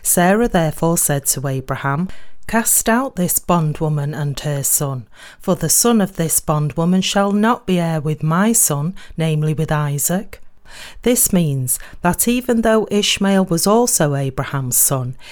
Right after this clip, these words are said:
he could not, as the son of Hagar the bondwoman,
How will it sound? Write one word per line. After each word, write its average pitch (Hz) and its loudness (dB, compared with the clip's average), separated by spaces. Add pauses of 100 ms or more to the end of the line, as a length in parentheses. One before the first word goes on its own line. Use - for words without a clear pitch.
(140)
he 226 2
could 262 0
not, 135 -2 (260)
as 143 -2
the 147 -2
son 185 2
of 151 0
Hagar 196 4
the 180 0
bondwoman, 135 0